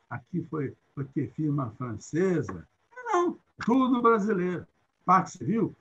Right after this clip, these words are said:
tudo brasileiro. Os italianos tinham a parte elétrica, os franceses, a, a parte das turbinas. Na verdade, fabricação de metade das turbinas era francesa,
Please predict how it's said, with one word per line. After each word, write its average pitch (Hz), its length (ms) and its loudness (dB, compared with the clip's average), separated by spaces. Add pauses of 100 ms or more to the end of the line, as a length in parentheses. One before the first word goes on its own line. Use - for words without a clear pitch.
(120)
tudo 220 320 0
brasileiro. 180 440 -2 (260)
Os 147 160 -4
italianos 160 600 -2 (260)
tinham 135 140 -4
a - 20 -8
parte 123 320 -6
elétrica, 139 680 -6
os - 380 -20
franceses, 147 880 -2 (500)
a, 135 680 0
a 120 180 -4
parte 135 640 -2
das 120 460 -8
turbinas. 107 440 -6
Na 131 100 -4
verdade, 147 580 -2 (320)
fabricação 139 840 -2
de 123 120 -2
metade 127 600 -4
das 117 140 -8
turbinas 131 600 -4
era 127 240 -8
francesa, 156 720 -6